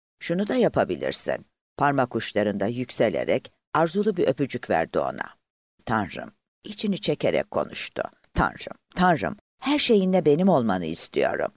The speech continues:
İçimde, çevremde, üzerimde, kollarımda, her yerimde. Seninle öylesine bütünleşeyim ki başka bir şey düşünmem mümkün olmasın." Kadını yavaşça yatağa yatırdı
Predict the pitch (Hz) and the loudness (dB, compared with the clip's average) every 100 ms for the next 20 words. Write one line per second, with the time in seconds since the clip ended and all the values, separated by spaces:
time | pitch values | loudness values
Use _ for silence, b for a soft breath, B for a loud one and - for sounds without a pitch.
0 | _ _ - 160 - 131 107 98 104 151 | _ _ -4 0 2 2 2 0 2 2
1 | 139 120 113 98 117 127 180 156 131 113 | 4 2 0 4 2 4 4 4 4 4
2 | 113 117 - 156 147 143 131 - 156 226 | 2 2 2 4 6 4 4 0 0 0
3 | 240 185 117 71 65 - 50 _ _ _ | 4 4 4 0 -4 -6 -6 _ _ _
4 | _ - 196 208 202 - 131 123 123 120 | _ 0 2 4 4 2 2 0 0 -2
5 | 127 147 - 120 95 80 - 71 80 - | -2 -2 -4 -4 -2 -2 -2 -2 -6 -2
6 | 120 - _ - 202 - 233 220 226 208 | -2 -2 _ 2 2 4 2 2 2 2
7 | 190 208 202 190 190 175 - 175 151 135 | 2 2 4 4 4 2 2 2 4 2
8 | 82 - - 67 - _ _ _ _ _ | 0 -2 -4 -6 -12 _ _ _ _ _
9 | _ - 196 196 208 185 156 147 135 - | _ -6 -2 0 0 0 0 -2 -6 -4
10 | 110 101 98 85 73 52 - - 71 - | 0 0 0 0 2 0 -2 -2 -2 -4